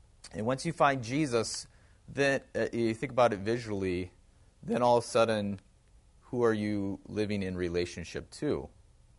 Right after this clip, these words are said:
Jesus. Uh, it, it seems like a very obvious thing, but when you read Scripture thinking about yourself, then, then you actually, you're completely isolated.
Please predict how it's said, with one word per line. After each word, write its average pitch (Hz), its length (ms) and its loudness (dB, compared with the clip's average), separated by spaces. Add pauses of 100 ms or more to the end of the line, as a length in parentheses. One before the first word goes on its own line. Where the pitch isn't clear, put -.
(1080)
Jesus. - 460 -4 (840)
Uh, 104 240 4
it, - 160 -6
it 127 120 -2
seems 202 220 0
like 180 80 4
a 147 60 6
very 131 340 4
obvious 120 600 4
thing, 131 480 -4 (840)
but 139 220 8
when 135 120 0
you 131 140 -4
read 147 160 -2
Scripture 135 680 0 (160)
thinking 139 300 -4
about 117 220 4
yourself, 113 760 4 (600)
then, 117 480 4 (580)
then 127 180 2
you 120 140 4
actually, 110 380 2 (220)
you're 98 220 -2
completely 101 400 0
isolated. 73 640 2